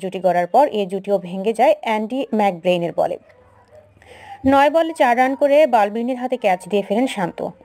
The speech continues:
এরপর তামিমের চব্বিশ ও মুশফিকের ঊনত্রিশ রানের শক্ত জুটিতে জয়ের দিকে এগিয়ে যাচ্ছে বাংলাদেশ।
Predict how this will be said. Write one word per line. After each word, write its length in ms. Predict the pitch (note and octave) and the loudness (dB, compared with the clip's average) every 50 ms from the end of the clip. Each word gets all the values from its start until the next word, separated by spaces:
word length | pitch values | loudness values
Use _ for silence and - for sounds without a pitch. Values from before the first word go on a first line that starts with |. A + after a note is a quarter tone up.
| - G3+ | -2 -2
এরপর 220 | F#3 F#3 - F#3 F3+ - | 0 2 2 2 2 2
তামিমের 360 | G3+ F#3+ G3+ G#3+ G#3 A3 G#3+ G#3+ - | 0 -2 -2 -2 -2 -4 -4 -4 -2
চব্বিশ 300 | A3+ G#3+ G#3+ A#3 D4+ - F4 | -2 -2 0 0 -2 0 0
ও 20 | D#4 D4 | 0 2
মুশফিকের 400 | C4 B3 - - B3 A3+ A#3 A#3+ A#3 | 0 0 -2 -2 -2 0 2 2 2
ঊনত্রিশ 320 | A3+ A#3+ B3 - D4+ D#4 - D4 | 2 0 0 -2 -2 -2 0 2
রানের 220 | C#4+ C#4 C#4+ C#4+ - | 2 2 2 0 2
শক্ত 200 | - G#3 F#3+ - A3+ G#3 | 2 0 0 0 -2 -2
জুটিতে 280 | G#3+ A3+ A3+ A#3 A3+ A#3+ A#3 F#3+ | -2 -2 -2 0 0 0 0 2
জয়ের 220 | F#3+ G3 F#3 F#3 F3 F3 | 2 2 2 2 0 -2
দিকে 160 | F#3+ F#3 F#3+ F#3 | -4 -4 -2 -4
এগিয়ে 200 | F3 E3 F3+ F3 E3 | -2 -2 -4 -4 -2
যাচ্ছে 220 | F#3 F3+ - - C4 A3+ G3+ | -2 -4 -2 -2 0 0 0
বাংলাদেশ। 340 | E3 - - - - F3 | 0 -4 -8 -16 -16 -18